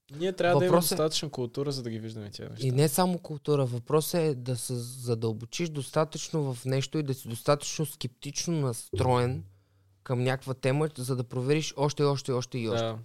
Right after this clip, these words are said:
Speaker 2: Не е само да слушаш мнението на един човек и да кажеш, „Това е, нали, това е правилният отговор.“ Въпросът е ти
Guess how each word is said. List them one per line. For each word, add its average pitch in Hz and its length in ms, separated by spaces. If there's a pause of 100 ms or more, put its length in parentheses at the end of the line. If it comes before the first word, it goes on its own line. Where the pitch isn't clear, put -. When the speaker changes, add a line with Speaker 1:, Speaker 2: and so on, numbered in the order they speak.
(800)
Speaker 2:
Не 175 580
е 202 60
само 196 440
да 170 300
слушаш 170 480
мнението 165 440
на 156 100
един 151 260
човек 160 340
и 160 40
да 143 100
кажеш, 147 280
„Това 147 360
е, 127 140
нали, 135 260
това 135 480
е 127 260 (100)
правилният 127 520
отговор.“ 87 380 (540)
Въпросът 175 540
е 196 40
ти 190 260